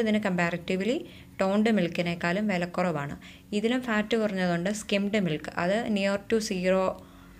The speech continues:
ആയിരിക്കും അതിൽ ഫാറ്റ് പെർസെൻറ്റേജ് എന്ന് പറയുന്നത്. സ്കിംഡ് മിൽക്കും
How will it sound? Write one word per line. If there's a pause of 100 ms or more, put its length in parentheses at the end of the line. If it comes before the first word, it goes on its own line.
ആയിരിക്കും
അതിൽ (180)
ഫാറ്റ് (380)
പെർസെൻറ്റേജ്
എന്ന് (100)
പറയുന്നത്. (1500)
സ്കിംഡ്
മിൽക്കും